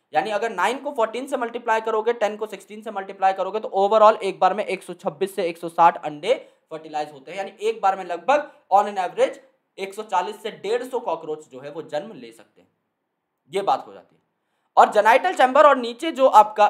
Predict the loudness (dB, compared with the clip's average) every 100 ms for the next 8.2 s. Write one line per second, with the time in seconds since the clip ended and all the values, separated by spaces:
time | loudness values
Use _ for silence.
0 | 2 -8 -8 -14 -8 -8 -10 -16 _ _
1 | _ _ -8 -6 -6 -6 -6 -6 -8 -10
2 | -8 -6 -6 -6 -10 -10 -10 -4 -2 -2
3 | -4 -10 -6 -2 -2 -4 -14 -10 -10 -10
4 | -16 -16 -16 -16 -12 -10 -10 _ _ _
5 | -18 -12 -8 -4 -4 -6 -10 -12 -14 _
6 | -12 -10 -8 -6 -6 -6 -8 -8 -8 -8
7 | -10 -10 -12 -16 -12 -10 -10 -10 -8 -4
8 | -4 -6